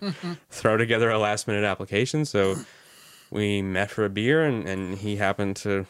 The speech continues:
Speaker 2: like the script. Um, the, I think the reason it, it, it put it over the top for him, it made it kind of a no-brainer, was there was this serendipitous thing that happened where, um,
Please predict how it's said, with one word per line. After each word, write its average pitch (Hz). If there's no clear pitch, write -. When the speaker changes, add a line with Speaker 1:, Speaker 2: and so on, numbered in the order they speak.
Speaker 2:
like 101
the 101
script. -
Um, 90
the, 101
I 101
think 110
the 101
reason 98
it, 92
it, -
it 104
put 104
it -
over 98
the 92
top 92
for 95
him, 92
it 90
made 92
it 82
kind 95
of 92
a 95
no-brainer, 92
was 90
there 92
was 92
this -
serendipitous 92
thing 101
that 98
happened 90
where, 90
um, 92